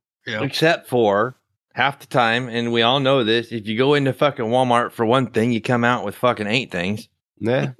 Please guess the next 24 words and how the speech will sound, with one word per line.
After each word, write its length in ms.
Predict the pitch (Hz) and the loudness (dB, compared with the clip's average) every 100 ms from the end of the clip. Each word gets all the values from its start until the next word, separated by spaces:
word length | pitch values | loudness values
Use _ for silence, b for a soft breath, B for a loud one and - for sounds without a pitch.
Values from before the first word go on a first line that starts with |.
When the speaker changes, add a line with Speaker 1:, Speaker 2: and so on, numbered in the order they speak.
| - _ | -20 _
Speaker 2:
<laughs> 260 | _ _ | _ _
I 80 | 156 | 0
mean, 260 | 185 170 160 | 2 2 2
you 40 | |
know, 120 | 143 143 | 2 2
"Hey, 300 | 196 240 220 | 2 2 2
I 60 | |
forgot." 440 | 220 208 220 190 156 | 0 0 2 2 0
Well, 340 | 202 202 135 135 | 0 0 -2 -4
"Oh, 140 | 185 | -2
honey, 340 | 165 190 175 | 0 -2 -4
get 260 | 147 143 190 | -8 -8 -4
a 40 | |
loaf 180 | 190 190 | -2 -4
of 80 | 151 | -4
bread 200 | 190 156 | -4 -4
before 160 | - 175 | -2 -2
you 80 | |
come 160 | 170 165 | -2 -2
home. 260 | 170 165 156 | 0 0 -2
I 80 | |
forgot." 280 | 151 151 156 | -4 -6 -2
I 40 | 180 | 2
mean, 340 | 190 175 170 | 2 2 0